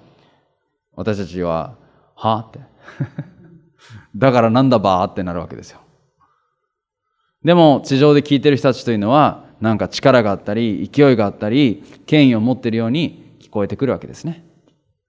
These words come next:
七節と八節。「彼はまた生徒たちに戦いを挑んで打ち勝つことが許され、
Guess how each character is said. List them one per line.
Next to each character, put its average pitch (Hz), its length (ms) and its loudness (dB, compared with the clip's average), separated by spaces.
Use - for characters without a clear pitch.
七 127 200 4
節 113 180 -2
と 117 80 -2
八 95 140 -8
節。 - 260 -12
「彼 214 180 6
は 151 140 8
ま 131 120 6
た 175 320 4
生 190 240 2
徒 143 100 -2
た 123 120 0
ち - 140 -4
に 135 180 6
戦 117 420 2
い 135 100 6
を 131 120 4
挑 131 220 4
ん 120 60 6
で 101 260 -2
打 - 100 -2
ち - 100 -12
勝 151 160 2
つ - 40 -18
こ 123 100 -2
と 110 80 0
が 120 120 4
許 95 160 2
さ 127 140 0
れ、 110 160 0